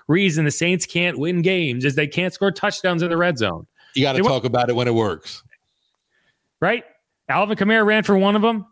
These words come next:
Speaker 1: Jimmy Graham caught one of 'em. Chris Olave caught one of 'em. The other one, you know, and, and there is a trend here. One of the, when you are stuck at the fringe of the red zone, where you're talking about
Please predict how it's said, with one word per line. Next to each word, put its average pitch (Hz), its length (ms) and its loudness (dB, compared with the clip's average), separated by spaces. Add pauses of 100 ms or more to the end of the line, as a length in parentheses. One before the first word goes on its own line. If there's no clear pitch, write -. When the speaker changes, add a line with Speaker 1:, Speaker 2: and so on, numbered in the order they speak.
(320)
Speaker 1:
Jimmy 202 240 2
Graham 208 300 2
caught 214 240 -2
one 214 140 2
of 214 80 0
'em. 226 240 -2 (240)
Chris 214 180 0
Olave 208 420 2
caught 196 220 -2
one 170 160 2
of 156 80 2
'em. 185 160 -2 (380)
The 170 80 4
other 214 180 2
one, 226 240 2
you 190 140 0
know, 214 140 2
and, 185 180 4
and 190 120 2
there 196 140 2
is 214 100 2
a 220 60 2
trend 226 320 0
here. 131 180 2
One 127 220 0
of 165 220 -2
the, 170 280 -2
when 156 200 0
you 190 200 4
are 170 260 0 (180)
stuck - 420 -2
at 190 140 -2
the 120 140 0 (200)
fringe 220 460 -2
of 226 80 0
the 233 80 2
red 226 240 2
zone, 131 180 0
where 120 80 -2
you're 131 80 -2
talking 160 160 -2
about 151 100 -6